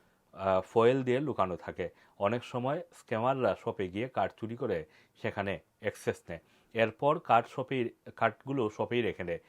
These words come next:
রেখে দেয়। পরবর্তীতে যারাই কার্ড কিনুন না কেন, পুরো অ্যাক্সেস থাকে স্ক্যামারদের হাতে। বিশেষজ্ঞরা জানান, গিফট কার্ড কেনার সাথে সাথে log in করতে হবে,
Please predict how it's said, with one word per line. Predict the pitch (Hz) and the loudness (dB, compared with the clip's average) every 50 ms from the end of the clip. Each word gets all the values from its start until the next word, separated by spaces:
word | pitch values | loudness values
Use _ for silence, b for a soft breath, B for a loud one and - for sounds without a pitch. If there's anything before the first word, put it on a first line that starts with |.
| B B B B B B | B B B B B B
রেখে | 101 101 95 104 | 2 2 2 2
দেয়। | 87 82 80 76 - _ | -2 -2 -4 -6 -8 _
পরবর্তীতে | - 117 113 113 113 113 - - 120 139 139 | 2 4 4 4 2 0 -4 -6 -6 -4 -2
যারাই | 123 127 120 131 139 | 0 2 2 2 0
কার্ড | - - 123 117 - - | 0 -2 -2 -2 -2 -4
কিনুন | 123 113 120 127 | -4 -4 -4 -4
না | 131 135 131 | -4 -6 -4
কেন, | 117 120 98 90 87 85 b b b b b _ | -4 -4 -4 -4 -4 -6 b b b b b _
পুরো | - 117 107 117 - | -2 -2 -2 -2 -2
অ্যাক্সেস | - 107 101 - - - - 139 123 - - | -2 -4 -4 -4 -8 -8 -8 -8 -8 -8 -10
থাকে | - - 104 - 98 | -12 -8 -6 -4 -6
স্ক্যামারদের | - _ - 101 95 98 98 92 107 95 | -6 _ -4 -2 0 0 0 0 -2 -2
হাতে। | 87 92 87 - 92 85 - b b b b b b - | -2 -4 -6 -6 -8 -10 -10 b b b b b b -6
বিশেষজ্ঞরা | - 107 113 135 117 135 120 120 120 127 123 123 127 127 123 | -6 -4 -4 -6 -6 -8 -8 -2 0 0 2 2 2 2 2
জানান, | 110 113 107 104 113 147 190 - b b b b b b b b b _ _ - | 2 0 0 0 -2 -2 -2 -6 b b b b b b b b b _ _ -4
গিফট | 104 123 135 - - | -2 -2 -2 -4 -2
কার্ড | - 147 147 143 139 | 0 0 0 0 0
কেনার | - - 113 113 120 - - | -2 -4 -2 -2 -2 -4 -6
সাথে | 120 - - 120 | -8 -8 -6 -8
সাথে | - 131 - - 107 95 | -8 -6 -4 -2 -2 0
log | 90 90 92 92 101 | 0 0 0 0 0
in | 107 104 | -4 -4
করতে | 95 92 - - - | -4 -6 -4 -6 -6
হবে, | 85 87 85 80 87 | -4 -4 -4 -2 -4